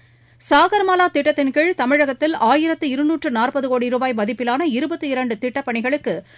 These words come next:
நிதி உதவி அளிக்கப்பட்டுள்ளதாக மத்திய அரசு தெரிவித்துள்ளது. ஈரோடு மாவட்டம் பவானிசாகர் அணையிலிருந்து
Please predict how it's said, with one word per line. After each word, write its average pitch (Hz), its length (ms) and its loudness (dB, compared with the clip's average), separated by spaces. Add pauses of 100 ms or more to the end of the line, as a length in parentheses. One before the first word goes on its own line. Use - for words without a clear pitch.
(120)
நிதி 294 280 2
உதவி 294 300 -2
அளிக்கப்பட்டுள்ளதாக 220 800 -2
மத்திய 240 340 -2
அரசு 220 300 -4
தெரிவித்துள்ளது. 185 600 -4 (460)
ஈரோடு 381 360 4
மாவட்டம் 277 440 0
பவானிசாகர் 277 640 0
அணையிலிருந்து 240 500 0